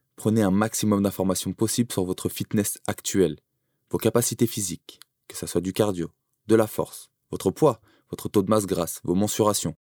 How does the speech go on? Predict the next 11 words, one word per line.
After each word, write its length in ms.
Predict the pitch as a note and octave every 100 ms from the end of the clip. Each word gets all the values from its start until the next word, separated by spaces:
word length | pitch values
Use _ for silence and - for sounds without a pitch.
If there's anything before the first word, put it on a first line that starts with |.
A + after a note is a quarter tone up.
| _
Faites 180 | - F2
des 80 |
photos 260 | A2 A#2+ C#3
de 60 | C3
vous. 140 | A2+ - _ _ _ _
Prenez 440 | - A#2+ A2 G#2+ -
le 140 | F#2
plus 240 | D#2+ - G#2+
d'informations 540 | G2 - F#2 F2+ A2+ A2 -
possible. 440 | G#2+ - - - - _ _ _ -
Pourquoi ? 380 | - G#2+ A#2